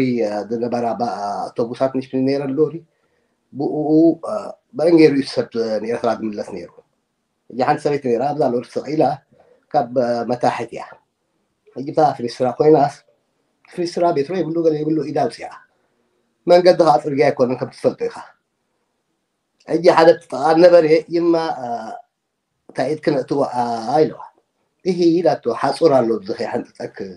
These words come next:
ኢልዋ። ድሓን ድሓን ሓጹር ዓድና ይብላ ሓንቲ ይገብረና ኢልዋ። ሕጂ ወላ እቲ ሓጹር ዓድኻ ስተ-፣ ትናፍቆ ኢኻ። ማዕረ ክንዲ እዚ እዩ ነይሩ እቲ ህንጥዩነት ናይ ኤርትራዊ።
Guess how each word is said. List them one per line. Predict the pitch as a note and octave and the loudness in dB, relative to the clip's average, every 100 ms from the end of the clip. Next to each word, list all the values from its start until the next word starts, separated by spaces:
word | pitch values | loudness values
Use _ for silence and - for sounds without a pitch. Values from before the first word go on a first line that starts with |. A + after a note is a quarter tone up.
| F#2+ | -10
ኢልዋ። | D3+ E3 - _ _ _ _ _ - | -8 -8 -14 _ _ _ _ _ -14
ድሓን | - D3+ E3+ | -8 -4 -4
ድሓን | D#3+ E3 | -4 -8
ሓጹር | - - - | -8 -10 -10
ዓድና | - - C3+ | -10 -4 -4
ይብላ | A2 A#2 | -4 -8
ሓንቲ | G#2+ A#2 | -10 -14
ይገብረና | G#2+ - - - | -14 -14 -18 -20
ኢልዋ። | - - - - _ _ _ _ _ - _ _ _ _ _ _ _ _ _ _ _ _ _ _ - | -20 -20 -20 -20 _ _ _ _ _ -20 _ _ _ _ _ _ _ _ _ _ _ _ _ _ -4
ሕጂ | D3 D3+ G#3+ - | -2 2 0 0
ወላ | - E3+ G3+ | 4 8 8
እቲ | G3+ | 6
ሓጹር | C#3+ F3 F3 | 4 4 4
ዓድኻ | D3+ E3 - G3+ | 2 0 2 2
ስተ-፣ | G#3 D#3+ D3 | 4 2 0
ትናፍቆ | - D3 D3 C#3 - | 0 2 2 2 -14
ኢኻ። | - - _ _ - | -18 -20 _ _ -8
ማዕረ | C3 D#3 | -4 -2
ክንዲ | E3 E3+ | -2 -2
እዚ | E3+ F3+ E3+ | -2 -2 -2
እዩ | C3 C3 C3 | -4 -4 -6
ነይሩ | B2 A#2 | -6 -8
እቲ | A#2+ | -6
ህንጥዩነት | A#2+ B2+ B2 A#2+ - | -8 -8 -6 -4 -4
ናይ | F#2+ | -8
ኤርትራዊ። | F#2+ - F2 | -14 -12 -12